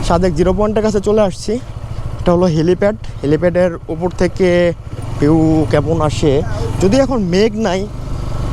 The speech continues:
আর সাজেকে মূলত বৃষ্টি না হইলে ভালো লাগে না,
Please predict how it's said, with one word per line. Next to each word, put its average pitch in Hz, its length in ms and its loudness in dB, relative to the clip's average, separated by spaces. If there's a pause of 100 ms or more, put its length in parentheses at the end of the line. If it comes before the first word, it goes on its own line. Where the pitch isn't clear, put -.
(380)
আর 170 140 4 (100)
সাজেকে 269 540 0
মূলত 311 360 -2 (1300)
বৃষ্টি 254 340 2
না 311 160 2
হইলে 254 440 0 (400)
ভালো 208 220 4
লাগে 302 260 0
না, 127 140 -8